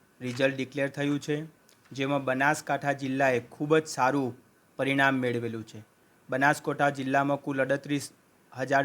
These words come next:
વિદ્યાર્થીઓ ઉપસ્થિત રહ્યા હતા, જેમાંથી બત્રીસ હજાર વિદ્યાર્થીઓ આશરે પાસ થયા હતા. એટલે કે બનાસકાંઠા જિલ્લાનું એસ એસ સી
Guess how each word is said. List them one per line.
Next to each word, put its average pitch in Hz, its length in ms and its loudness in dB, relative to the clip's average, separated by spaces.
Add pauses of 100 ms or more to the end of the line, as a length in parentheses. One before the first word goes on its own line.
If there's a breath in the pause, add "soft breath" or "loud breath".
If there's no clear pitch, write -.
વિદ્યાર્થીઓ 131 540 -4
ઉપસ્થિત 139 500 -8
રહ્યા 143 280 2
હતા, 147 220 -2 (240)
જેમાંથી 139 440 -6
બત્રીસ 151 360 -2 (100)
હજાર 139 220 2
વિદ્યાર્થીઓ 139 560 -2
આશરે 123 320 -6
પાસ 120 240 -4
થયા 113 240 -4
હતા. 107 200 -14 (800 soft breath)
એટલે 156 240 4 (100)
કે 123 100 -4 (1000)
બનાસકાંઠા 151 720 2
જિલ્લાનું 143 440 0 (200)
એસ 120 220 -4
એસ 147 100 -6
સી 156 220 0